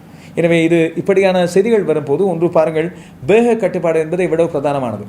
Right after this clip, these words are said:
நாங்கள் அவசரமாக நாங்கள் செல்ல வேண்டிய இடங்களுக்கு செல்ல முற்படுகிறோம்.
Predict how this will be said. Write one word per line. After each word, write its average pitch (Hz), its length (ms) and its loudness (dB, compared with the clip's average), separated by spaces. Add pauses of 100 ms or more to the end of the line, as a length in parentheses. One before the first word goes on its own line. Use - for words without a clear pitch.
நாங்கள் 139 240 0
அவசரமாக 185 640 0
நாங்கள் 151 320 -2
செல்ல 165 160 2
வேண்டிய 165 260 2
இடங்களுக்கு 160 440 0
செல்ல 147 140 2
முற்படுகிறோம். 131 520 -2